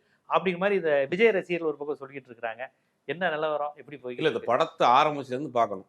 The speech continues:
Speaker 2: முதல்ல இந்த படம் ஆரம்பிக்கிறப்ப மிகப்பெரிய எதிர்பார்ப்புகளோடு ஆரம்பிக்கப்பட்ட படம். அந்த படம் ஆரம்பிக்கிற அன்னைக்கு ஒரு கிளிம்ஸ் வீடியோ வந்துச்சு, அதுவே மிகப்பெரிய அளவுல பேசு பொருளாச்சு. நாளுக்கு நாள் அந்த படத்துக்கு டெம்ப் ஏறிட்டே போச்சு. அதனால படம் ரிலீஸ் ஆகிறதுக்கு முன்னாடியே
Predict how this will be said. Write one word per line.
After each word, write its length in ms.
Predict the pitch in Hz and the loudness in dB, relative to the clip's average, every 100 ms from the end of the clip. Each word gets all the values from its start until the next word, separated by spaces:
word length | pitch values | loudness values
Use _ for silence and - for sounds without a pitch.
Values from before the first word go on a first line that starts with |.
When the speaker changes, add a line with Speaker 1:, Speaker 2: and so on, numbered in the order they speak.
| _ _ 101 | _ _ -12
Speaker 2:
முதல்ல 100 | 123 | -8
இந்த 140 | 139 104 | -8 -4
படம் 220 | 120 127 | -2 0
ஆரம்பிக்கிறப்ப 540 | 127 123 110 107 135 | 0 0 -6 -10 -10
மிகப்பெரிய 540 | 120 135 - - 139 127 | -8 -8 -10 -8 -4 -4
எதிர்பார்ப்புகளோடு 600 | 127 120 120 117 113 117 | -2 0 0 -2 -4 -2
ஆரம்பிக்கப்பட்ட 560 | 107 104 98 95 92 87 | -2 -4 -14 -14 -18 -14
படம். 160 | 92 | -8
அந்த 140 | 139 127 | -8 -4
படம் 220 | 117 131 | 0 2
ஆரம்பிக்கிற 360 | 120 139 131 123 | 2 0 -4 -8
அன்னைக்கு 240 | 127 131 | -8 -6
ஒரு 260 | 113 101 92 | -6 -6 -8
கிளிம்ஸ் 260 | 127 143 - | -10 -10 -10
வீடியோ 220 | 113 107 | -8 -8
வந்துச்சு, 280 | 98 - _ _ _ _ _ | -10 -16 _ _ _ _ _
அதுவே 340 | - 139 151 | -6 -4 -2
மிகப்பெரிய 420 | 139 123 127 131 131 | -2 -4 -6 -2 0
அளவுல 360 | 127 123 113 | 0 0 -2
பேசு 280 | 107 117 110 | -4 -10 -12
பொருளாச்சு. 520 | 104 101 98 165 190 _ _ _ - | -8 -6 -6 -8 -10 _ _ _ -4
நாளுக்கு 460 | 127 170 202 165 | 4 6 6 4
நாள் 120 | 156 | 0
அந்த 160 | 185 127 | 0 0
படத்துக்கு 480 | 117 - 135 143 127 110 | -4 -6 -8 -10 -10 _
டெம்ப் 220 | 120 - | -8 -4
ஏறிட்டே 320 | 123 120 117 117 | -2 -2 -4 -8
போச்சு. 460 | 107 107 202 - _ _ _ | -8 -6 -6 -6 _ _ _
அதனால 320 | 135 139 180 | 0 2 2
படம் 380 | - 131 180 151 | 4 4 4 0
ரிலீஸ் 300 | 143 208 202 | 0 0 4
ஆகிறதுக்கு 320 | 170 139 135 | 4 2 -8
முன்னாடியே 840 | 127 143 190 214 196 160 147 240 | -8 -4 0 2 4 2 0 -2